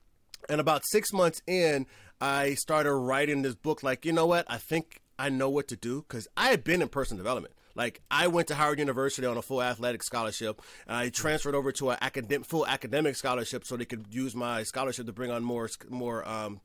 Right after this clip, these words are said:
student athletes, right? So, and I graduated with honors and a chance to go play pro ball up in Montreal for the Expos. So I had the skills and all that stuff, and I started acting a fool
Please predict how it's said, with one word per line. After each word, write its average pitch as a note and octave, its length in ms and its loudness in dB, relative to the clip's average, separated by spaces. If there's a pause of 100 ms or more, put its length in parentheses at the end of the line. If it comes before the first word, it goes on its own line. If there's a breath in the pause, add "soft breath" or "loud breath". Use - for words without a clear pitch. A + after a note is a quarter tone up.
(160 soft breath)
student A#2+ 320 -4
athletes, A#2+ 480 -4 (240 loud breath)
right? A#2 160 0
So, C3 240 2
and C#3 140 0
I C#3 60 2
graduated C3 560 0
with C#3+ 260 0
honors C3 340 2
and A#2+ 100 -4
a A2+ 40 -6
chance B2+ 240 -2
to A2+ 60 -10
go A#2+ 120 -4
play C3+ 360 0
pro - 260 0
ball A2 400 -8 (200 loud breath)
up A#2 160 -8
in A#2+ 100 -4
Montreal A2+ 540 -4
for A2+ 120 -12
the A2 120 -4
Expos. - 460 -12 (260 loud breath)
So C3 320 0
I D#3 220 0
had D3 600 2 (420 soft breath)
the C3+ 80 -6
skills D3+ 480 2
and C3+ 80 0
all C3 120 2
that C3+ 120 0
stuff, B2+ 240 -2
and C3 140 -2
I D3 80 0
started C#3 260 0
acting A#2+ 180 -4
a G#2+ 60 -8
fool A#2 320 -6